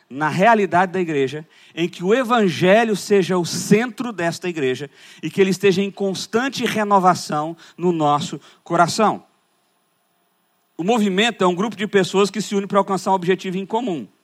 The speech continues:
No contexto cristão, o movimento de cidade é uma aliança de igreja ou pessoas que desejam impactar a cidade por meio do evangelho. No entanto,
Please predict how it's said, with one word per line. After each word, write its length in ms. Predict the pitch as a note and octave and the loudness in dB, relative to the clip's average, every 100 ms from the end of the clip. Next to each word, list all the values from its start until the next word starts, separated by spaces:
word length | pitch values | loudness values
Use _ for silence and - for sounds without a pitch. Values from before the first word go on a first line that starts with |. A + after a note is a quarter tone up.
| _ _ _ _ _ _ _ _ _ _ | _ _ _ _ _ _ _ _ _ _
No 120 | F#3 | -4
contexto 460 | G3 A3 - C#4+ A#3 | 0 0 0 -2 -2
cristão, 380 | G3 F3 G#3+ G3+ | -2 0 2 0
o 20 | |
movimento 400 | F#3+ F#3 F3+ G#3+ | 4 2 2 -2
de 80 | F#3+ | -4
cidade 580 | F#3 C#3 F3 F#3+ C3+ A2+ - - | -4 4 6 6 2 -8 -16 -6
é 80 | D#3 | 2
uma 120 | F#3+ | 4
aliança 360 | G3 F#3+ G#3 | 6 4 2
de 80 | F3+ | -4
igreja 340 | E3+ D3+ F3 F#3+ | -4 0 0 0
ou 40 | |
pessoas 520 | G3 G3 - F3 F3 | 0 -2 -2 -4 -4
que 100 | - | -4
desejam 480 | G3+ G#3+ E3+ C4 A3+ | 0 0 2 -2 -2
impactar 440 | G3+ F#3+ F#3 F3+ | 0 0 2 0
a 60 | E3+ | 0
cidade 440 | - D3 C#3+ D#3+ | -2 -2 -2 -2
por 320 | E3+ G#3 G3 D#3+ | -4 -2 -2 -2
meio 400 | D#3+ D#3+ F3 F#3 _ _ | -2 -2 -2 -8 _ _
do 240 | B2+ D#3+ F3+ | _ 0 2
evangelho. 540 | E3+ F#3 C#3+ A#2+ A2 | 2 0 -2 -4 -4
No 180 | D3 C#4+ | -4 -2
entanto, 600 | D4 - E3+ D3+ - A3 | -4 0 0 0 -6 -12